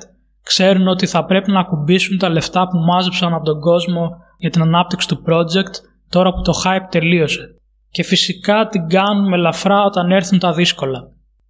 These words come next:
Όπως αναπτύχθηκε το ίντερνετ με την ελευθερία που υπήρχε να φτιάξει ο καθένας ό,τι site γουστάρει, έτσι πρέπει να υπάρχει και αυτή η ελευθερία στο crypto χώρο.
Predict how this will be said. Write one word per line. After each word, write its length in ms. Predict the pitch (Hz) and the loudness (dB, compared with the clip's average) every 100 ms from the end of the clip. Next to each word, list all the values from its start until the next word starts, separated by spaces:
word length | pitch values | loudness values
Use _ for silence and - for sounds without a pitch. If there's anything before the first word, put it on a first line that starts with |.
| _ _ | _ _
Όπως 360 | - 202 226 | -4 0 0
αναπτύχθηκε 640 | 220 202 - - 202 - 185 | 2 0 0 -2 -4 -4 -6
το 140 | - | -2
ίντερνετ 520 | 170 170 180 185 185 | -2 0 0 2 2
με 100 | 185 | 0
την 280 | 170 165 165 | 0 0 0
ελευθερία 600 | 170 160 - 165 160 190 | 0 0 0 0 2 0
που 80 | 185 | 0
υπήρχε 400 | 160 - 180 175 | -4 0 -2 0
να 120 | 180 | 0
φτιάξει 360 | 160 180 185 - | 0 0 0 -2
ο 20 | |
καθένας 560 | 175 160 - 185 180 - | -2 -2 0 2 2 0
ό,τι 280 | 190 175 - | 0 0 0
site 200 | 185 185 | 0 0
γουστάρει, 600 | 156 131 - 156 156 170 - _ _ _ _ | 0 -2 -2 0 0 -2 -8 _ _ _ _
έτσι 280 | - 190 202 | -2 -2 0
πρέπει 260 | 202 208 208 | -2 0 0
να 80 | |
υπάρχει 400 | 196 196 196 190 | 0 2 0 0
και 100 | - | -4
αυτή 280 | 180 - 190 | -4 -4 -2
η 200 | 202 202 | 0 2
ελευθερία 480 | 196 180 180 170 190 | 2 2 2 2 2
στο 240 | - 190 185 | 0 -2 0
crypto 240 | 185 190 185 | 0 0 -2
χώρο. 460 | - 175 170 131 | 0 0 2 -2